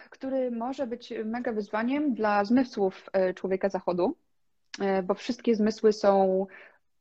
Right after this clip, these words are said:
pobudzane, to jest najmniej, e, że powiem, intensywne słowo, którego tutaj może u-, mogę użyć, em, pobudzane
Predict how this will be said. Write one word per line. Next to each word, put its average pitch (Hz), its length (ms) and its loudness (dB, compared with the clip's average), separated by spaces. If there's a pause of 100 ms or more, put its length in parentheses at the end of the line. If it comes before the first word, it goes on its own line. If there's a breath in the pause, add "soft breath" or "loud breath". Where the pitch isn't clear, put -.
(160)
pobudzane, 226 760 4
to 247 120 -4
jest 226 240 0
najmniej, 175 540 -2 (480 loud breath)
e, 170 520 0
że 170 120 -8
powiem, 175 260 0
intensywne 185 640 4
słowo, 185 300 2
którego 185 300 -2
tutaj 175 180 0
może 180 280 2
u-, 180 200 0
mogę 185 220 4
użyć, 226 500 4 (240)
em, 190 840 0 (100)
pobudzane 226 500 2